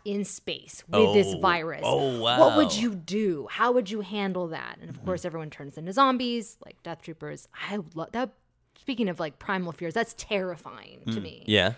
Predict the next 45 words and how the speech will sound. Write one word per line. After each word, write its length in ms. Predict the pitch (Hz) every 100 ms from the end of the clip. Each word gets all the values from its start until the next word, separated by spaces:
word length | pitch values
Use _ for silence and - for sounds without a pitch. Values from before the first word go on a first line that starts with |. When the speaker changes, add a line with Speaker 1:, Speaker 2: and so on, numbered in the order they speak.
| _
Speaker 1:
Being 120 | -
Speaker 2:
to 40 | 185
be 140 | 113
Speaker 1:
trapped. 500 | 98 101 - - -
Speaker 2:
the, 120 | 120 110
the 180 | 95
being 260 | 101 95 87
trapped. 300 | - 90 76
Speaker 1:
Mm-hmm, 440 | 214 196 190 185 185 175
yeah. 300 | 147 - 110
Speaker 2:
Not 200 | 113 117
necessarily 500 | 117 110 107 101 92
the, 260 | 87 92 -
the 220 | - 95 87
horror, 300 | 117 95 78
but 120 | 85
just 200 | 90 80
the, 100 | 90
uh, 100 | 80 - _ - -
of 200 | 107 90
what's 200 | 95 -
coming 240 | 95 90
after 240 | 101 - 80
you, 100 | 78
but 120 | 78
just 180 | 80 -
the 340 | 80 76 73 -
restricting 540 | 98 90 - 90 87
the 60 | 78
movement. 420 | 80 78 - - _
Speaker 1:
Right. 340 | 185 190 170 -
And 160 | 285 269
then 120 | 262
Speaker 2:
Okay. 40 |
Speaker 1:
not 200 | 247 233
knowing, 400 | 214 214 214 202
like, 160 | 185 -
am 200 | 185 185
I 220 | 180 170 175
infected 1000 | 202 208 - 196 180 214 202 196 196 190
or, 220 | 170 165
you 140 | 196
know, 80 | 180
things 340 | 160 208 208
like 140 | 196